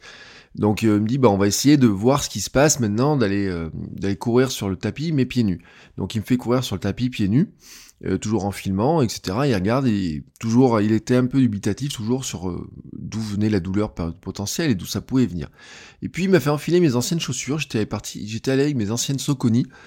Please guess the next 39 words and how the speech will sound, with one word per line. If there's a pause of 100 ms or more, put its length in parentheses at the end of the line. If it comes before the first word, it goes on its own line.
(340)
qui
étaient
les
chaussures
avec
lesquelles
j'ai
couru
pendant
deux
ans,
hein.
J'avais
eu
deux,
trois,
j'ai
eu
trois
paires
de
Saucony,
hein,
donc
c'est
les,
les,
le
même
modèle,
c'est
le
modèle
que
j'utilisais
pendant
deux,
trois
ans.